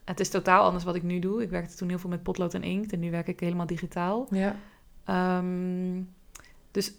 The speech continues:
Speaker 1: dat, die zoektocht, die, die startte, die, ja, die was later pas echt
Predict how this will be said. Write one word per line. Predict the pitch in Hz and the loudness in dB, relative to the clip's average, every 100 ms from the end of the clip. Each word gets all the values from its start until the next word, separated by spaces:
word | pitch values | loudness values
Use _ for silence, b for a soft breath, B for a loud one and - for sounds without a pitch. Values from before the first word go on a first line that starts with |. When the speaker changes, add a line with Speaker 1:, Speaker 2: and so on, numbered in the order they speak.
| - | -10
Speaker 1:
dat, | - 202 190 | 2 2 4
die | 196 | 4
zoektocht, | 202 220 220 208 | 6 6 4 2
die, | 208 196 196 - - - - - - - | 4 2 2 0 -10 -20 -20 -20 -20 -12
die | - 185 | -2 -2
startte, | - 190 190 185 175 | 2 2 4 0 0
die, | 196 | 0
ja, | 185 | 2
die | 180 175 | 2 0
was | 175 185 - | -2 -2 4
later | 180 202 208 | 6 6 4
pas | - 180 - - - | 0 -2 -2 -6 -6
echt | 175 - - | -6 -6 -12